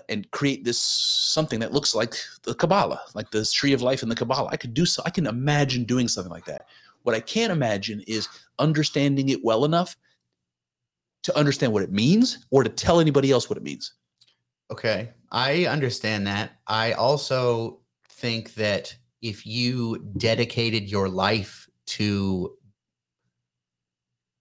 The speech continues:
Speaker 2: you know, understanding, i-, you know, if there's already some kind of, like, framework, like scripture, things like that, to, to really be in that and studying it and,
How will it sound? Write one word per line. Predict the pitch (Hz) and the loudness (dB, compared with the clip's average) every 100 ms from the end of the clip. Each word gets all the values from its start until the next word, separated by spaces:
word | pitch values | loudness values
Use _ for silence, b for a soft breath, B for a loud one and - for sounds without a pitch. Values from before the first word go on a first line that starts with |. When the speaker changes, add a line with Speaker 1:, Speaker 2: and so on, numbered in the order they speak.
| _ _ | _ _
Speaker 2:
you | 123 | -2
know, | 113 110 | 0 0
understanding, | 123 127 123 110 - 113 113 110 110 110 104 101 | 0 2 0 -2 -2 0 0 0 0 0 -4 -2
i-, | 117 | 0
you | 110 151 | 0 2
know, | 143 | 2
if | 147 143 | 0 2
there's | 151 139 | 4 6
already | 143 143 135 | 8 8 4
some | 120 139 | 0 -2
kind | 123 131 117 | 2 2 2
of, | 107 | 2
like, | 95 | 0
framework, | - - 110 113 110 113 - | 0 2 2 4 4 2 0
like | 92 | 0
scripture, | - - 110 - 117 113 | -2 0 0 0 0 0
things | 107 110 101 | 0 -2 0
like | 101 - | 0 2
that, | 110 - - | 0 0 -2
to, | 101 98 | 0 0
to | - 113 | 0 -2
really | 104 127 123 110 104 107 | 0 0 0 -2 -6 -6
be | 110 113 | -4 -4
in | 104 117 117 107 | 0 2 4 4
that | 98 90 - | 2 0 -4
and | 101 95 | -2 -2
studying | - 110 110 107 98 98 | 2 2 4 2 2 0
it | 92 - | 0 -4
and, | 101 101 98 95 92 | -4 -2 0 -2 -4